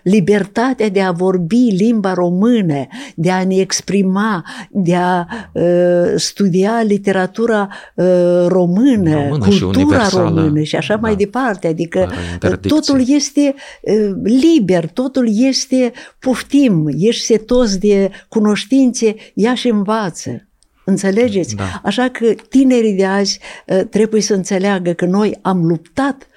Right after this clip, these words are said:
Speaker 1: și am stat în genunchi în piața Marei Adunări Naționale, așa, unii au fost și loviți de către polițiști, uh, am stat în genunchi în fața tancurilor și noi, femeile,
Speaker 2: Da, la începutul
Speaker 1: în
Speaker 2: anilor
Speaker 1: frunte cu
Speaker 2: nouăzeci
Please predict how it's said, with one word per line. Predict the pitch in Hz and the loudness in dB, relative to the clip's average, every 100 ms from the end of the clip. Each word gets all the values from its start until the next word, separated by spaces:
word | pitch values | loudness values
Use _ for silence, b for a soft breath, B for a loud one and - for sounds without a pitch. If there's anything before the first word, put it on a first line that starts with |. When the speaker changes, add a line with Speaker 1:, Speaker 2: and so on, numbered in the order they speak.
| B B B | B B B
Speaker 1:
și | - 208 | -6 -2
am | 185 | -2
stat | 160 - 269 | -2 -2 0
în | 247 226 | 2 2
genunchi | 208 214 226 277 220 165 - | 2 2 4 4 2 -2 -4
în | 170 165 | -2 -2
piața | - 208 202 190 | -2 -2 -2 -2
Marei | 180 190 185 180 | 0 -2 0 0
Adunări | 170 170 180 185 | 0 0 0 -2
Naționale, | 170 165 165 170 170 180 214 233 262 311 B B B B | -2 -2 -2 -4 -2 -2 -2 0 0 -2 B B B B
așa, | - 180 175 214 220 | -4 -4 -2 -2 0
unii | 208 214 202 | 2 2 2
au | 190 | 2
fost | 165 214 214 | 2 0 0
și | 196 | -2
loviți | 185 160 147 240 247 - | 2 0 2 0 -2 -4
de | 208 | -2
către | 208 208 208 | 0 0 0
polițiști, | 202 202 202 202 208 220 - - - B B B | 2 0 0 -2 -2 -2 -4 -12 -20 B B B
uh, | - 190 190 190 185 175 B | -6 0 2 2 2 0 B
am | - 185 | -4 -2
stat | 160 - 220 220 | -2 -2 -2 2
în | 214 | 0
genunchi | 190 202 208 220 202 | 4 2 2 2 0
în | 185 | -2
fața | 214 208 202 | -2 -2 -2
tancurilor | 185 - 277 269 - 160 147 127 127 143 _ _ _ | -2 0 2 2 0 0 0 -2 -6 -10 _ _ _
și | - 180 156 B | -2 -2 -2 B
noi, | 165 190 247 | 0 2 2
femeile, | - 208 208 254 190 131 143 131 _ | 2 2 2 2 2 0 -2 -4 _
Speaker 2:
Da, | 92 90 85 | -8 -8 -6
la | 87 | -10
începutul | 87 - - 185 | -8 -8 -2 0
Speaker 1:
în | |
Speaker 2:
anilor | 185 180 | 2 0
Speaker 1:
frunte | 85 240 | 2 2
cu | 208 | 2
Speaker 2:
nouăzeci | - 196 | 2 2